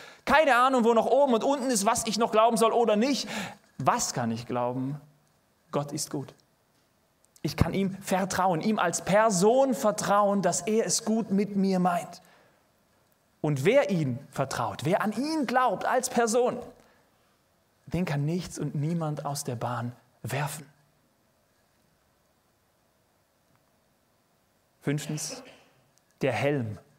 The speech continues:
des Heils. Kopf,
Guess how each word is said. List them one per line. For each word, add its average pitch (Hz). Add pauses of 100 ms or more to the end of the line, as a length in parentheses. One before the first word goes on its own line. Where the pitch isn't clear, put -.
(140)
des -
Heils. 101 (2500)
Kopf, -